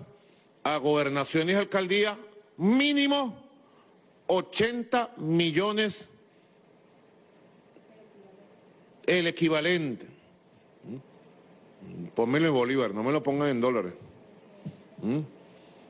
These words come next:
Me lo pones en bolívar. Por el bono de la patria. Para los trabajadores y trabajadoras, porque este año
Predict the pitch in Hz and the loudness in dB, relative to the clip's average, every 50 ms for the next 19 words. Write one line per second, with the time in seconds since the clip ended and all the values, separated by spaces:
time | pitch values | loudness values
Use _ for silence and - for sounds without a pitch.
0 | - - - 107 123 123 113 90 110 123 127 143 147 143 135 117 107 107 110 104 | -16 -8 -2 0 0 0 0 0 0 0 0 0 0 0 2 2 2 2 2 2
1 | 101 90 87 - - - - - - - - - - - - - - - - - | 0 0 -2 -6 -12 -20 -20 -20 -20 -20 -20 -20 -20 -20 -20 -20 -20 -20 -8 -2
2 | - 170 165 165 156 147 156 165 175 170 185 180 175 160 147 127 - 127 123 - | 0 0 2 2 0 2 2 2 2 2 2 2 2 2 0 0 -2 -4 -4 -2
3 | 113 110 110 113 - - - - - - - - - - - - - - - - | -2 -2 -2 -2 -4 -8 -14 -16 -16 -18 -18 -20 -20 -20 -20 -20 -20 -20 -20 -20
4 | - - - - - - - - - - - - - - - - - - - - | -20 -20 -20 -20 -18 -18 -18 -18 -20 -20 -20 -20 -20 -20 -20 -20 -20 -20 -20 -20
5 | - - - - - - - - 165 160 156 156 156 151 - - 156 156 147 143 | -20 -20 -20 -20 -20 -10 -4 -2 0 0 0 0 0 0 0 0 0 2 2 2
6 | 139 147 147 143 156 165 175 165 160 - 147 139 131 131 127 131 131 151 170 180 | 2 2 2 2 2 2 2 2 0 0 0 0 0 0 2 2 2 2 2 0
7 | 175 151 - - - - - - - - - - _ - - 143 - - 143 - | 0 -4 -6 -14 -20 -20 -20 -20 -20 -20 -20 -16 _ -2 -2 -2 0 0 -2 0
8 | - 151 151 156 156 160 165 170 175 175 | 0 0 2 2 2 2 2 2 2 2